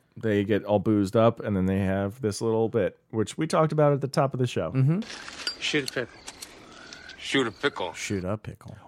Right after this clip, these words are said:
Speaker 1: What the fuck does that mean?
Speaker 2: Shoot a pickle. And they're both like, like, he says it, and then Smits is like, "Oh, yeah, shoot a pickle. I get it. I get it."
Speaker 1: Yeah, yeah.
Speaker 2: What the fuck are you talking about?
Speaker 1: The, he's
Speaker 2: He's
Speaker 1: like
Speaker 2: not, though. He's just like, he understands.
Speaker 1: Yeah,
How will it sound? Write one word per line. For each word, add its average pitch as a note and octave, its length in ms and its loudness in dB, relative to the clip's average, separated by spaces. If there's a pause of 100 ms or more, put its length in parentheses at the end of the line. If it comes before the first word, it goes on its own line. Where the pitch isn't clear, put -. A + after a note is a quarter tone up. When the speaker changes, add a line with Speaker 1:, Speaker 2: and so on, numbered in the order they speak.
Speaker 1:
What A2+ 380 6
the A2+ 80 -2
fuck A2 260 2
does F#2 140 -2
that E2 200 0
mean? C#3 180 6
Speaker 2:
Shoot G#2+ 220 -2
a G2+ 60 -2
pickle. F#2+ 400 -4
And C#3+ 180 6
they're D#3 80 8
both D#3 240 6
like, C#3+ 380 2
like, C#3 240 2
he F3+ 160 2
says D#3+ 260 6
it, B2 240 4 (160)
and B2 180 2
then A2+ 440 0
Smits B2 400 0
is A2+ 100 0
like, A2 280 2 (680)
"Oh, A#3 260 8
yeah, A3 240 8
shoot F3+ 260 6
a D#3 40 2
pickle. F3 240 6
I D3+ 80 8
get C3 180 6
it. G2+ 160 2 (180)
I A#2 80 4
get G#2 160 4
it." F#2+ 120 2 (140)
Speaker 1:
Yeah, G3 200 12
yeah. C3 140 10
Speaker 2:
What A2 140 -2
the F#2 100 -8
fuck - 380 -12
are - 20 -12
you F#2 320 -12
talking F#2+ 260 -10
about? F2+ 460 -14 (240)
Speaker 1:
The, A#3 200 4
he's E3+ 100 6
Speaker 2:
He's A3+ 140 10
Speaker 1:
like G3+ 140 10
Speaker 2:
not, E3 320 8
though. G2 340 4
He's A#2 360 4
just C#3 180 4
like, C#3 180 6
he D3 240 4
understands. B2 880 4
Speaker 1:
Yeah, C3+ 240 8